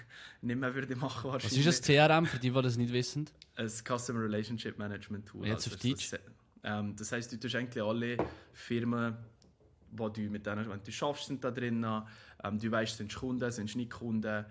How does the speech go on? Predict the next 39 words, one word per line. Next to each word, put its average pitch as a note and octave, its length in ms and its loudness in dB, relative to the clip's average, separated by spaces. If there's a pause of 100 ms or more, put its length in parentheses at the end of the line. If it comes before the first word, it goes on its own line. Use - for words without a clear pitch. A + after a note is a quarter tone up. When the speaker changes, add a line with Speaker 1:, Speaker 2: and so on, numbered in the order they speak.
(200)
Speaker 1:
alle A#2+ 200 0
E-Mails, A#2+ 420 0
die A#2 120 -4
geschickt - 340 -8
werden, A2+ 320 -2
sind A2 280 -4
drin, A2 180 -2
dass G#2+ 120 -10
du G#2+ 120 -2
eigentlich A2+ 300 -4
wie A#2 80 -6
so B2+ 100 -6
eine B2 80 -6
zentrale A2+ 480 -2
Datenbank G#2+ 560 -4
hast G#2 160 -6
von - 180 -8
allen G#2+ 400 0 (680)
kundenseitigen, A2+ 880 -4 (360)
äh, G2+ 140 -4
Gesprächen, G2+ 760 -2 (480)
was G#2 260 -8
zahlen G#2 500 -4 (720)
und A2 160 -2
so G#2+ 100 -8
weiter F#2+ 220 -10
und - 120 -14
so - 100 -18
fort. - 140 -16 (160)
Speaker 2:
Okay, A#2+ 200 2
und A2+ 120 4
deine E3+ 220 8
Aufgabe E3+ 320 4
war, D#3 240 2
das C#3+ 200 4
aufzubauen? F#2 540 0 (800)
Speaker 1:
Ja, A#2+ 280 4
wir C3 80 4
einfach, C3+ 340 0